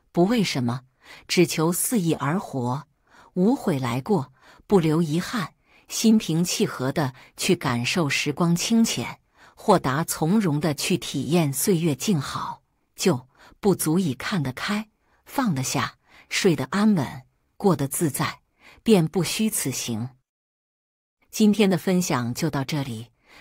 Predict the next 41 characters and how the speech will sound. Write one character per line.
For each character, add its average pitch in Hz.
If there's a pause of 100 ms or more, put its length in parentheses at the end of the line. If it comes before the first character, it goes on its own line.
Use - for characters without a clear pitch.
如 254
果 262
你 226
也 285
喜 -
欢 147
这 170
篇 165
文 135
章， 170 (480)
并 240
且 160
让 190
你 147
深 208
有 202
感 -
触， - (400)
希 -
望 180
你 143
能 143
分 202
享 160
给 135
更 233
多 294
的 180
人。 127 (420)
感 156
谢 185
您 143
的 165
观 202
看， - (420)
我 170
们 156
下 165
期 -
再 165
见。 123